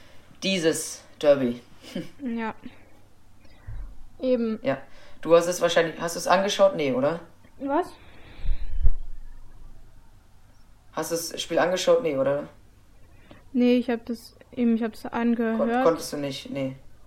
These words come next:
Speaker 2: Ich hab das nur gehört.
Speaker 1: Ja.
Speaker 2: Ähm, aber es war einfach relativ,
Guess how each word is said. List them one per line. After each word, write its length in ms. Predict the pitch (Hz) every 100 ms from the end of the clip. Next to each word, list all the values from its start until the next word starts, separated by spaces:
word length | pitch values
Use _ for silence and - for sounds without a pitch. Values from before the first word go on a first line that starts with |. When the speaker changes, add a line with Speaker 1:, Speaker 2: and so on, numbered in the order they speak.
| -
Speaker 2:
Ich 80 | 240
hab 60 |
das 140 | 226 240
nur 120 | 226
gehört. 440 | 226 233 240 - - -
Speaker 1:
Ja. 200 | 311 311 -
Speaker 2:
Ähm, 460 | 233 226 226 220 208 - - - - - - - - - - - - - - - -
aber 260 | 233 233 233
es 440 | 240 220 - -
war 160 | 247 247
einfach 400 | 269 269 302 - - - - - - -
relativ, 380 | 269 277 254